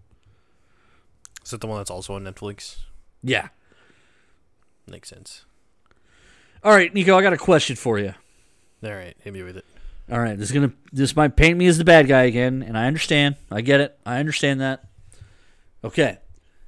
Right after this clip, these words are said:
Speaker 2: So, Leonardo DiCaprio was photographed, uh, out with a French model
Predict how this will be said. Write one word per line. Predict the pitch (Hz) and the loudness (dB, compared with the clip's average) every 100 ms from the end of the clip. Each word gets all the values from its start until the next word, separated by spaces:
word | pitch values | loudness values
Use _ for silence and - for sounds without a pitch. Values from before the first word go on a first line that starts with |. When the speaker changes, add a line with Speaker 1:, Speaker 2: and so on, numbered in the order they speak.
| - _ | -20 _
Speaker 2:
So, | - - - 180 165 165 165 160 160 160 151 - - - - | -12 -8 0 4 6 6 6 4 2 -2 -6 -12 -20 -20 -8
Leonardo | 160 247 262 254 | -4 -2 0 0
DiCaprio | 254 - 123 127 120 139 - _ _ _ - | -2 -2 -2 -2 -2 -4 -8 _ _ _ -10
was | 123 131 123 | -4 -2 -2
photographed, | - 151 156 160 156 - | -2 0 2 0 -2 -6
uh, | 113 135 135 131 - | -2 -2 0 -4 -2
out | 139 143 | -2 -2
with | 131 120 | -4 -6
a | 117 | -8
French | - 143 160 - - | -8 -8 -8 -8 -8
model | 131 127 135 180 | -4 -2 -2 -6